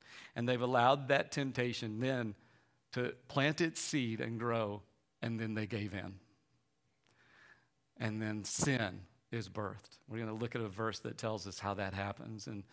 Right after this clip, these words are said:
and they destroy everything in their lives. Now, fortunately for some, we've been able to see a lot of great restoration happen and, and bring, brought, brought back to the Lord, even some families restored. But most of the time,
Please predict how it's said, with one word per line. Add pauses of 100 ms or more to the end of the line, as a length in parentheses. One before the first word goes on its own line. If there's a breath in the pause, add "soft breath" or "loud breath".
(720 soft breath)
and
they
destroy
everything
in
their
lives. (480 loud breath)
Now,
fortunately
for
some,
we've
been
able
to
see (280 loud breath)
a
lot
of
great
restoration
happen (360 loud breath)
and,
and (120)
bring, (340)
brought,
brought
back
to
the
Lord,
even
some
families
restored. (560 soft breath)
But
most
of
the
time,